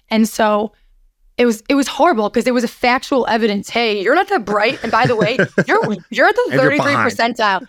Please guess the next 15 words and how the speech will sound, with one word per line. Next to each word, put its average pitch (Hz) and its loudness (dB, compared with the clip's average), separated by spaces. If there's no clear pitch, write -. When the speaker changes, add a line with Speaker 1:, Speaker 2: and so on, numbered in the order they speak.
Speaker 1:
Like, 277 0
"Oh, 294 2
that's 285 0
fucking 381 -2
great." 208 -2
Like, - 0
Speaker 2:
<laughs> 180 -2
Speaker 1:
I, 226 0
it 269 0
basically 277 0
put 247 0
into 262 0
pa-, 202 -4
onto 214 0
paper 247 -2